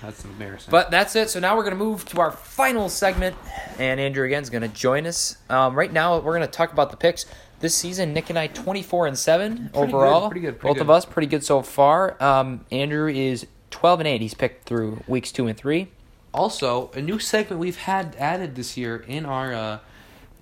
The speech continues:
Speaker 1: in our picks for, uh, for this week. We've added the fan pick.
Speaker 2: Should we, should we go over some of the fan picks
Speaker 1: I think
Speaker 2: first
Speaker 1: we're gonna,
Speaker 2: here?
Speaker 1: we're, we're just gonna go
Speaker 2: How
Speaker 1: at,
Speaker 2: about, yeah,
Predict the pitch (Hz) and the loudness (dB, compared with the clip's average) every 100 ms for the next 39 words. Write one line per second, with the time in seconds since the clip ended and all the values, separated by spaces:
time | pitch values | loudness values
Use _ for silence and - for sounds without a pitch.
0 | _ 131 135 127 120 - 175 175 - 131 | _ -8 -6 -6 -8 -6 -8 -6 -12 -12
1 | 135 123 117 101 95 - - - 127 120 | -8 -6 -4 -6 -8 -12 -18 -8 -6 -4
2 | 117 - 123 127 - 123 123 117 139 143 | -8 -10 -8 -10 -8 -8 -6 -4 -4 -4
3 | - - 135 - 160 185 - 107 - - | -8 -14 -8 -6 -4 -6 -8 -10 -10 -16
4 | - 147 143 - 156 156 - 156 156 156 | 0 4 4 4 6 10 12 12 8 -10
5 | 160 151 143 156 151 151 156 151 170 170 | -10 -6 -6 -2 -4 -2 -4 -2 -2 -2
6 | 196 170 170 170 190 - 185 160 165 147 | -2 -2 0 -2 -4 -8 -6 -2 4 6
7 | 156 160 156 165 | 4 2 2 4